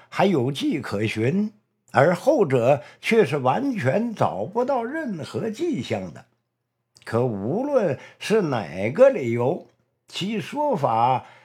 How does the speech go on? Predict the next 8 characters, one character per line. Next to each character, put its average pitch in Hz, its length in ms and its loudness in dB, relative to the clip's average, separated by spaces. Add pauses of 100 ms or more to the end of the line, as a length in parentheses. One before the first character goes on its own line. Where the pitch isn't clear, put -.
(220)
比 104 280 -4
之 175 220 -4
意 254 260 -2
外 180 320 0
死 104 300 -6
亡 156 440 0 (200)
都 208 180 6
要 175 320 4